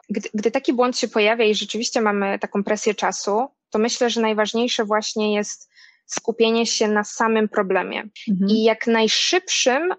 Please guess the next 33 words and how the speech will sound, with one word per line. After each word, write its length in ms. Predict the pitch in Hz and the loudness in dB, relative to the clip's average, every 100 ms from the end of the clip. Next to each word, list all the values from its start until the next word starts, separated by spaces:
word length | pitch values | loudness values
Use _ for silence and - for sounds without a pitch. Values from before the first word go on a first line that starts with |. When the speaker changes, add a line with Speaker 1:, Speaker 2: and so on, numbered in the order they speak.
| - | -4
Speaker 1:
e, 280 | - 220 214 | 0 0 2
załataniem 760 | 233 233 233 202 190 185 208 - - | 2 2 2 0 0 -4 -8 -14 -2
tej 180 | 208 | -2
dziury. 380 | 190 - - 214 - | 0 -4 -4 -6 -14
W 100 | - | -2
tym 140 | 254 | 0
momencie 400 | 233 233 302 302 | 2 2 0 0
nie, 240 | 254 247 233 | 2 2 2
nie 100 | 233 | 0
przejmujemy 500 | 220 247 226 240 254 | 2 2 2 0 -2
się 140 | - | -4
za 120 | 214 202 | -2 0
bardzo 360 | 214 214 214 202 - | 0 0 -2 -6 0
tym, 440 | 214 208 202 202 - _ - | 0 2 0 -2 -6 _ -10
czy 120 | 214 | -2
to 100 | 220 | 0
rozwiązanie 580 | 214 196 208 202 214 208 | 0 0 0 0 0 0
będzie 340 | 196 196 202 | 0 0 -2
długofalowe, 1000 | 185 196 190 196 190 185 196 208 269 302 320 | 0 -2 -2 -2 0 0 0 2 2 2 0
tak, 300 | 214 220 262 | 0 0 -2
czy 160 | - 214 | -6 -2
m-, 240 | 202 196 - - _ - | 0 -2 -6 -14 _ -2
ma 140 | 208 | -2
potencjał 540 | 202 214 226 214 208 196 | 0 -2 0 0 0 0
taki, 240 | 202 214 | -2 -2
żeby 380 | 196 190 196 190 | -4 -2 0 -2
po 60 | 202 | -4
prostu 320 | 214 208 208 | -6 -4 -4
zostać, 520 | 190 190 - 254 320 - - _ | -2 -2 0 2 2 0 -14 _
albo 640 | - 208 208 214 208 202 202 - | 0 2 2 2 4 4 2 2
czyja 200 | 220 202 | 0 0
to 120 | 202 | -4
wina, 440 | 202 208 214 233 | -2 0 0 -2